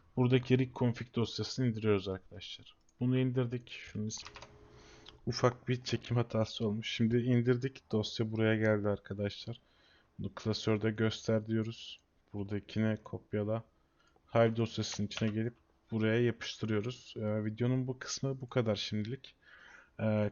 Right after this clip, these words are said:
kalan kısmı ise montaj aşaması olacak arkadaşlar. Montaj aşamasında görüşmek üzere.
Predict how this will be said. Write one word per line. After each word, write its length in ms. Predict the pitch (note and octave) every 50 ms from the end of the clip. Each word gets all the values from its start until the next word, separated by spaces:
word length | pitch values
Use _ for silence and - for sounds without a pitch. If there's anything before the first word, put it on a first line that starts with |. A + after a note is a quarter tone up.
| - -
kalan 380 | - - C3 B2 B2 B2 A#2+ B2
kısmı 340 | - - - - - A2+
ise 220 | A2 - - - C3
montaj 420 | B2 A#2 A#2 A2+ A2+ A#2+ A2+ A2
aşaması 520 | A2 G#2+ - A#2 A2+ A2+ A2 - - - -
olacak 360 | G#2 G2 G2+ G2 - - -
arkadaşlar. 600 | G2 F#2+ - - G2 G2 G2 - - - - C3+
Montaj 460 | B2+ B2 A2+ A2+ A2+ - A2 - -
aşamasında 540 | G#2+ G2 G2 G2+ F#2+ F#2+ - - - B2+ B2
görüşmek 440 | A2+ A2 G#2+ G2+ - - G2 - -
üzere. 200 | - - -